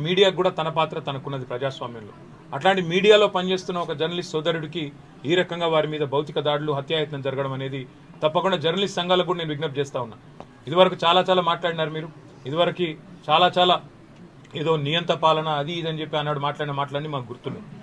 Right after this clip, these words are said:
మరి ఇవాళ మీ సాటి జర్నలిస్ట్ మీద హత్యాయత్నం జరిగితే కూడా ఇంతవరకు ఏ జర్నలిస్ట్ సంఘం కూడా ఇప్పటికి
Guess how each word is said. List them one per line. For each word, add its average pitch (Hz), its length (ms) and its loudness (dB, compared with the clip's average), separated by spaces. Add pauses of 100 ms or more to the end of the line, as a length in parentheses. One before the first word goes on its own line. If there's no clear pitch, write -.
(180)
మరి 147 140 -2
ఇవాళ 180 240 8
మీ 175 60 -4 (100)
సాటి 180 240 4 (100)
జర్నలిస్ట్ 196 500 2
మీద 196 120 2 (540)
హత్యాయత్నం 190 560 4
జరిగితే 180 320 -2
కూడా 175 140 2 (400)
ఇంతవరకు 175 400 4
ఏ 170 120 -2
జర్నలిస్ట్ 170 360 -2
సంఘం 160 280 -2
కూడా 185 120 2 (440)
ఇప్పటికి 160 260 -4